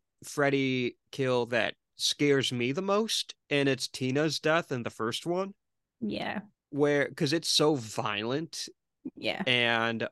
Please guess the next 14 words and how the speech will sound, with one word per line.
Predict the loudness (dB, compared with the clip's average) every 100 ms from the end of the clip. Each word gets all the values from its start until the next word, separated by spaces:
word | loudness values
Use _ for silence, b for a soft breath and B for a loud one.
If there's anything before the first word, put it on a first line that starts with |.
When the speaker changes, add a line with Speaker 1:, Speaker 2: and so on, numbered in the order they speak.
| _ 2
Speaker 1:
and, | 2 4
like, | 4 4 0 -2
she's | 0 0 2
being | 2 2
thrown | -2 -14 -2 2 2 0
across | -2 -2 -2 -2
the | -4
room | -2 -2 0 -2 -2
and, | -2 -4
like, | -8 -10 -10
blood | 0 2 2
is | 0 -2
getting, | -4 -6 b b _ _ _ 6
I | 6 6